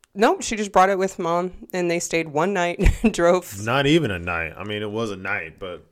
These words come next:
Speaker 1: But they didn't stay for more than twelve hours, like, twenty-four hours. It was literally, like, a twelve-hour
Speaker 2: Less, yeah,
Speaker 1: turnaround.
Speaker 2: twelve hour, 'cause they got here, what, at ten or eleven? They left by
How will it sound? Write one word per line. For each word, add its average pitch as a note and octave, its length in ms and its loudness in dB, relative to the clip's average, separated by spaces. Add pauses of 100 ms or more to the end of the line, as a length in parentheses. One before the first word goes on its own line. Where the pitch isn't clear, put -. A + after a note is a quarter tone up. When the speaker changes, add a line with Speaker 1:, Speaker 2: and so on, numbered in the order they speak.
(160)
Speaker 1:
But F3 360 4
they F3+ 100 2
didn't E3+ 380 -4
stay E3 240 2
for D#3+ 140 -10
more D3+ 260 -2
than C#3+ 140 -4
twelve C#3 260 0
hours, C3+ 320 0
like, D3 100 2
twenty-four C#3 340 0
hours. C3 280 2
It D#3 40 -4
was C#3 160 -2
literally, C#3 340 -2
like, A#2+ 200 -4
a A#2+ 140 -2
twelve-hour B2 540 2
Speaker 2:
Less, G#2+ 100 -6
yeah, D#3 80 2
Speaker 1:
turnaround. C#3 260 -2
Speaker 2:
twelve G2 280 4
hour, F2 340 0
'cause F#2 120 -6
they F2+ 120 0
got F#2 240 2
here, F#2 180 -2
what, E2+ 160 -2
at D#2+ 160 -8
ten G2 200 2
or F2 100 -4
eleven? F#2 400 -4
They E2+ 120 -6
left E2+ 360 -6
by E2 380 -4